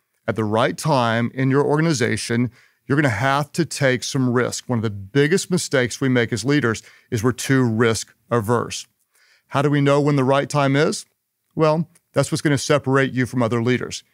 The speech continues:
You discern it, you sense it, you read the times, and when you believe it's right, you go ahead and you step up and you swing hard, you take that risk. What are the big mistakes? Static resource allocation,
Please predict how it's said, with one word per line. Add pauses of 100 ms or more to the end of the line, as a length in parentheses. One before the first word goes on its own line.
(240)
You
discern
it, (580)
you
sense
it, (420)
you
read
the
times, (280)
and
when
you
believe
it's
right, (300)
you
go
ahead
and
you
step
up (200)
and
you
swing
hard, (380)
you
take
that
risk. (460)
What
are
the
big
mistakes? (400)
Static
resource
allocation,